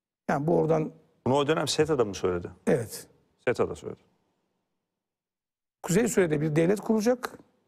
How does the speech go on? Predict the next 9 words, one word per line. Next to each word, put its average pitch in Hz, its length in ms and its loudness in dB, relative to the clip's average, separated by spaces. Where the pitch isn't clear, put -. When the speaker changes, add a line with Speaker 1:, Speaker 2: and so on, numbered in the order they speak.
Speaker 1:
Başına 151 340 0
geçecek. 220 600 -2
Üç, 262 360 2
yine 185 260 2
en 220 120 4
önemlilerinden 135 580 2
bir 160 60 0
tanesi, 139 540 -2
Türkiye'de 180 600 0